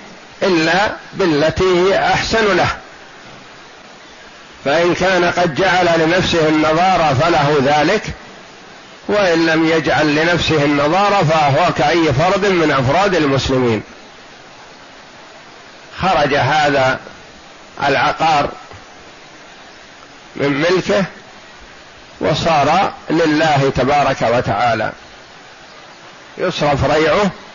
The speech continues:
فيما خصصه هو، ولا يملك الزيادة فيه ولا النقص،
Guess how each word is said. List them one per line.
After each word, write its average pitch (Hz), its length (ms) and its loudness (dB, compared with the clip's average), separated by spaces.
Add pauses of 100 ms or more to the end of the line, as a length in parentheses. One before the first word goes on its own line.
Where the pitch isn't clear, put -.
(480)
فيما 165 480 2
خصصه 123 1000 0 (240)
هو، 135 260 0 (580)
ولا 180 420 2
يملك 131 300 -2 (280)
الزيادة 151 600 0
فيه 190 320 0 (1900)
ولا 170 200 0
النقص، 151 360 0